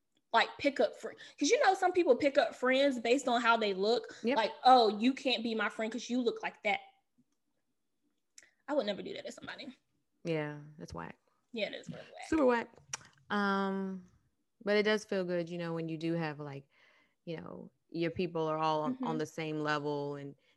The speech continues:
Speaker 2: you know, you going out. I,
Speaker 1: You going,
Speaker 2: I
Speaker 1: I'm like, "Yes." Like,
Speaker 2: Yeah.
Speaker 1: when we, we went out for, uh, Christmas.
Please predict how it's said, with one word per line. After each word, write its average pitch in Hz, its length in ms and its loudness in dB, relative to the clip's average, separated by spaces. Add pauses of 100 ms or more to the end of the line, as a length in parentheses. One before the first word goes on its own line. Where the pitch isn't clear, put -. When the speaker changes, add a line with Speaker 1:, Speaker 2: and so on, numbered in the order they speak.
(120)
Speaker 2:
you 151 80 -14
know, 147 40 -8
you 151 160 -4
going 151 300 -2
out. 147 320 -2
I, - 140 -2
Speaker 1:
You 277 40 -2
going, 277 140 4
Speaker 2:
I 311 140 6
Speaker 1:
I'm 381 100 2
like, 330 260 6
"Yes." 403 840 4 (300)
Like, 233 180 4
Speaker 2:
Yeah. 247 140 4
Speaker 1:
when 262 60 2 (200)
we, 285 160 6
we - 0 -
went 277 200 6
out 262 220 6
for, 233 260 8
uh, 220 300 4
Christmas. 277 720 2